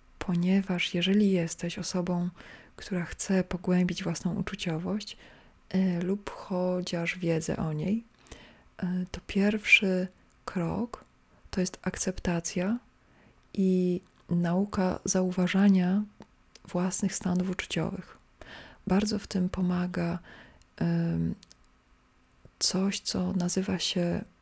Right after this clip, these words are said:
mm, mirroring, czyli odbicie emocjonalne.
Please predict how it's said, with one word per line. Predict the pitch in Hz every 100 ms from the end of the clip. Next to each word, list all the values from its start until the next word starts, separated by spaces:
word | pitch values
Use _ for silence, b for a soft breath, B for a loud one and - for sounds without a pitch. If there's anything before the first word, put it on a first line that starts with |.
| _
mm, | 185 180 175 170 - -
mirroring, | 185 175 170 170 202 277 - - _ -
czyli | - 180 175 175 175 -
odbicie | 185 190 220 226 214
emocjonalne. | 202 202 190 175 165 165 175